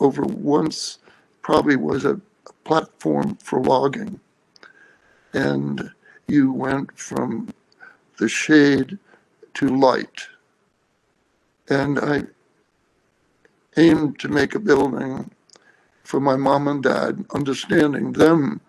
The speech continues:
quite well. I knew my mom within six inches, six inches in a kitchen, in her kitchen. You know, you, you be-, that's one advantage of doing more than one building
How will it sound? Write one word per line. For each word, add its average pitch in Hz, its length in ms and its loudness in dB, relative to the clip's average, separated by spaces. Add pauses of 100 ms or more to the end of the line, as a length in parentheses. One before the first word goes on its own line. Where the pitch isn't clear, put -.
(280)
quite - 260 -2
well. 123 200 2
I 139 80 4
knew 165 240 6
my 151 160 2
mom 143 340 0
within 131 300 -6
six - 320 -10
inches, - 520 -6 (380)
six - 320 0
inches 170 480 0
in 156 140 -2
a 139 80 -2
kitchen, - 420 -2
in 143 100 0
her 135 140 4
kitchen. - 480 -6 (760)
You 131 80 -6
know, 120 100 -2
you, 120 220 -6 (100)
you - 140 -6
be-, - 260 -6
that's 143 280 2
one 160 140 2
advantage 135 540 -4
of - 160 -10
doing - 280 -4
more - 200 -2
than - 140 -6
one 95 180 -8
building - 540 -8